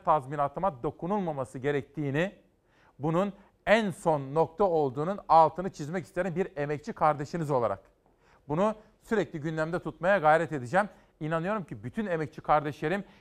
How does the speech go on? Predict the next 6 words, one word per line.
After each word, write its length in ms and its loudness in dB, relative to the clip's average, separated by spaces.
kıdem 320 0
tazminatının 720 0
kendileri 580 0
için, 400 -6
gelecekleri 680 0
için, 360 -4